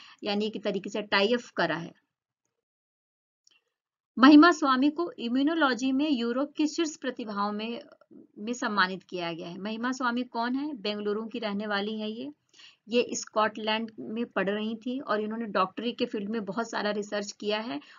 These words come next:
तो यूरोप के जो उभरते हुए डॉक्टर्स हैं, जो काम, एक्सपर्ट्स हैं, जो काम कर रहे हैं, उन सितारों में इनका नाम है, है ना? तो इसलिए इनको सम्मानित किया गया है। हाल ही में लोकायुक्त विधेयक,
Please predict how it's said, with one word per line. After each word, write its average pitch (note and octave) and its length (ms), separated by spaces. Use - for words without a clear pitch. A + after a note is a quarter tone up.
तो B3+ 60
यूरोप A#3 440
के D4 160
जो C#4+ 120
उभरते G#3 420
हुए C4 180
डॉक्टर्स A3 600
हैं, F3 220
जो G3+ 120
काम, G3+ 340
एक्सपर्ट्स G#3+ 520
हैं, G3 160
जो G3 100
काम G3+ 320
कर G3 180
रहे F#3+ 120
हैं, F#3+ 140
उन C#4+ 220
सितारों A3 640
में A3+ 120
इनका F#3 260
नाम D#3 280
है, D#3+ 120
है A#3+ 80
ना? D4 140
तो A#3 280
इसलिए A3+ 320
इनको A#3 200
सम्मानित F3 480
किया E3 220
गया D#3+ 180
है। G3 160
हाल C4 140
ही D4+ 60
में D#4+ 140
लोकायुक्त B3+ 640
विधेयक, G3+ 500